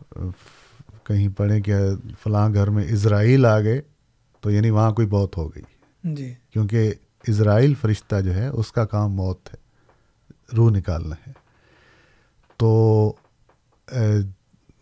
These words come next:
Speaker 1: یا یہ کہیں کہ فلاں گھر میں موت ہو گئی، وفات ہو گئی،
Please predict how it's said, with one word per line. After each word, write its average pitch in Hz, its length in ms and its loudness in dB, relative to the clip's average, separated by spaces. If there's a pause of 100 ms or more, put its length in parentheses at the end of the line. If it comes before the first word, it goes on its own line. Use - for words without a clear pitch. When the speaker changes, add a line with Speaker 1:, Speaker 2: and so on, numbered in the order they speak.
(380)
Speaker 1:
یا 113 400 2
یہ 117 180 2
کہیں 113 360 2 (760)
کہ 104 220 0 (100)
فلاں 117 320 2
گھر 110 120 4
میں 123 140 2
موت 110 380 2
ہو 107 180 0
گئی، 110 120 -2
وفات 107 480 0
ہو 107 140 -2
گئی، 127 160 -4